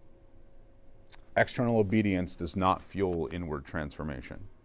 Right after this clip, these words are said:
Other way around. God doesn't need help to save you. And then the last question here,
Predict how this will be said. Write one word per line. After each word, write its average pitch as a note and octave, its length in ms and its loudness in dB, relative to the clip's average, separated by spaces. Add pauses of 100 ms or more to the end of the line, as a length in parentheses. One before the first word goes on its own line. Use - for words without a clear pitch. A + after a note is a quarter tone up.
(840)
Other E2 160 4
way D#2 120 4
around. C2+ 340 -4 (3250)
God F2+ 180 6
doesn't F2+ 260 4
need F2+ 160 -2
help F2 280 2 (160)
to - 80 -6
save F#2 280 2
you. C2+ 140 -6 (4000)
And - 80 2
then B2 80 8
the A#2 60 10
last A2+ 300 12
question G#2 360 8
here, E2+ 300 2